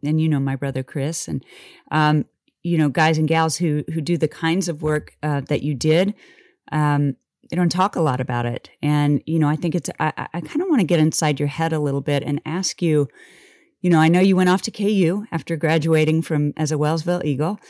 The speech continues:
And, uh, what did, what did you study there? And at what point did you decide the military would be your focus? Like, how did those,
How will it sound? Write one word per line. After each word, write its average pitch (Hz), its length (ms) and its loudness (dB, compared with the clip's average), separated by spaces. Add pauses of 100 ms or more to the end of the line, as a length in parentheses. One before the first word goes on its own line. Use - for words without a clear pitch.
(360)
And, 160 320 4
uh, 156 140 4
what 220 240 -2
did, 320 180 -2 (140)
what 311 160 -4
did 415 160 -8
you 294 60 2
study 175 580 2
there? 147 360 0
And 160 100 2
at - 80 0
what - 300 -8
point 208 320 -2
did 160 180 -2
you 170 80 0
decide 156 720 0 (480)
the 165 80 -2
military 160 760 2
would 139 280 -2
be 139 380 0
your 143 160 -2
focus? - 720 -4
Like, 143 160 -4
how 185 240 0
did 202 160 0
those, 175 320 4